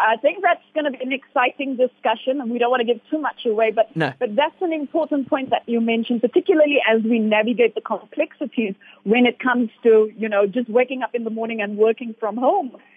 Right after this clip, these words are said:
Speaker 1: And what does that mean for us?
Speaker 2: Yeah.
Speaker 1: And so we're really excited to be talking to all of our alumni across the, uh, across the ocean, um, uh, what's nice about this particular chat, or what we hope to achieve with it, it will also give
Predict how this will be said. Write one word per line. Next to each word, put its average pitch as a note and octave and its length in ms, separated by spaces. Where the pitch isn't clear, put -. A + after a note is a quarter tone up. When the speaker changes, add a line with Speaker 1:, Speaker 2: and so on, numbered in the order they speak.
Speaker 1:
And A3+ 220
what A3 120
does C4 200
that B3 200
mean A3+ 400
for B2+ 160
us? A2 80
Speaker 2:
Yeah. C#3+ 300
Speaker 1:
And A#3 240
so C4+ 160
we're C4+ 240
really F4+ 300
excited B3 500
to A3+ 60
be G#3 120
talking A#3+ 440
to A#3 60
all A#3 220
of A#3 120
our G#3+ 160
alumni G3 480
across G3+ 320
the, G#3+ 80
uh, G#3 180
across B3 360
the A3 140
ocean, G3+ 400
um, G#3 260
uh, A#3 100
what's A#3 520
nice C#4+ 360
about A#3+ 340
this - 140
particular A#3 440
chat, G#3 320
or G#3 380
what A3+ 240
we A#3+ 200
hope C4 280
to D#4+ 140
achieve D#4 420
with A3+ 240
it, F#3+ 240
it A3 200
will C#4+ 100
also D#4 320
give C4 300